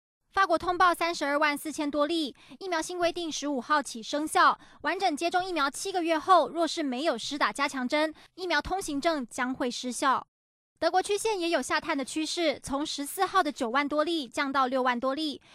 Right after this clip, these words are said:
疫情依然严峻。同时表示，Omicron 将在近几日完全取代 Delta 成为德国主要病毒株。日本曲线回升，新增两万五千多例。东京时隔约四个多月，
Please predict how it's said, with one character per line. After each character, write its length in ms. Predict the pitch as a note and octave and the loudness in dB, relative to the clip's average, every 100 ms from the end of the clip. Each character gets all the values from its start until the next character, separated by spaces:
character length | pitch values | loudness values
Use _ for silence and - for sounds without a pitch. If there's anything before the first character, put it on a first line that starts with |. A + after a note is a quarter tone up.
| - | -14
疫 140 | E4 D#4 | -6 -4
情 200 | C#4 C4 | -4 -4
依 180 | D4 | -2
然 200 | D#4 A#3+ | 0 0
严 160 | A#3+ A#3+ | -2 -6
峻。 320 | D4+ F#4 C4+ | -2 -2 -2
同 220 | - C#4 | -6 -6
时 100 | D4 | -4
表 180 | D4 A3+ | 0 0
示， 240 | A3 D#4+ C4+ | 0 -2 0
Omicron 500 | - F#4 F4+ E4+ D4 | 2 2 0 0 -2
将 220 | B3+ D4+ | 0 -2
在 140 | D4+ C#4 | 0 -4
近 260 | - G4 | -4 -6
几 160 | D#4 A3+ | -4 -6
日 260 | A3 D#4 A#3 - _ | 0 0 0 -6 _
完 200 | C4+ D#4 | 0 0
全 220 | E4 E4+ | -2 -6
取 180 | E4+ C4 | -4 -6
代 160 | C4+ C4+ | -4 -2
Delta 480 | D#4+ D#4+ - C4+ G#3 | 0 0 2 0 0
成 220 | B3 B3+ | -4 -4
为 100 | B3+ | -4
德 220 | - A#3 | -4 -4
国 200 | B3 B3 | -2 -2
主 200 | - A3 | -4 -6
要 120 | A#3 | -6
病 160 | B3 B3 | -4 -4
毒 140 | A3 | -4
株。 320 | A3+ B3 B3 - _ _ _ _ _ _ _ _ _ _ - | -2 -2 -2 -6 _ _ _ _ _ _ _ _ _ _ -2
日 80 | |
本 160 | E4+ C4+ | 0 0
曲 180 | - E4+ | 0 0
线 200 | F#4+ E4 | 2 2
回 160 | C4 | 0
升， 260 | C#4 E4 D#4+ | 0 0 0
新 180 | D#4+ E4 | -2 -2
增 160 | E4 | 0
两 160 | E4 A#3+ | 0 2
万 160 | C#4+ C#4+ | 2 2
五 160 | B3 | 0
千 220 | G#3 D4+ | -4 -6
多 160 | C#4+ D4+ | 0 0
例。 300 | E4 D#4+ - - - | 0 -4 -6 -16 -12
东 160 | - G4 | -6 -4
京 120 | G4+ | -4
时 200 | G4 D4+ | -4 -2
隔 120 | D4 | 0
约 160 | D4+ D#4+ | 2 0
四 200 | - G#4+ | 0 -4
个 40 | |
多 200 | F4 E4+ | -2 0
月， 280 | E4+ F4+ C#4 | 2 4 2